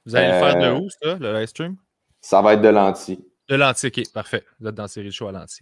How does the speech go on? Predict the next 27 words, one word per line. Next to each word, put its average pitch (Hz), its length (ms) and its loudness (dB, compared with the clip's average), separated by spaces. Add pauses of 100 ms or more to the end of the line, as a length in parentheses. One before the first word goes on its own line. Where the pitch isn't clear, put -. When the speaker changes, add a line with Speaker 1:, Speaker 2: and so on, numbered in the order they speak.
(160)
Speaker 2:
Euh, 87 300 0
ouais, 92 220 2
c'est - 160 -10
ça, 110 200 4
c'est 101 140 -2
ça - 100 4
le - 80 2
plan 120 140 4
initial. 120 600 4
Puis - 80 -14
si - 280 -4
jamais 123 240 4
on 127 120 6
met 107 180 0
ça 117 200 0
en 101 180 4
vente, 110 380 2
puis 95 140 -8
là, 98 480 0 (440)
ça 95 220 2
prend 107 220 0
de 107 60 -4
l'envergure, 107 840 2
on 101 140 -2
va 101 120 2
peut-être, 107 300 4 (140)
tu - 20 -20